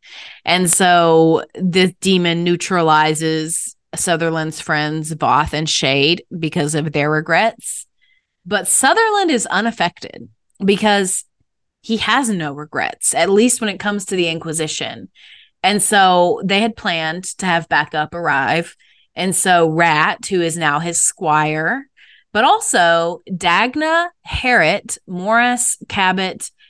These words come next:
and Alon Vimal all show up to help Sutherland. With his friends' trust in him, he lures out the demon, saying that he regrets acting alone,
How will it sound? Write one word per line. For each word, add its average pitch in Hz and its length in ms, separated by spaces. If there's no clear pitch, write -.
and 175 400
Alon 175 520
Vimal 180 680
all 208 320
show 277 300
up 165 240
to 190 120
help 180 360
Sutherland. 98 680
With 214 180
his 247 200
friends' 233 500
trust 190 400
in 175 140
him, 151 280
he 165 420
lures 175 520
out 160 300
the 190 60
demon, 156 460
saying 196 380
that 190 80
he 196 180
regrets 185 600
acting 185 400
alone, 160 600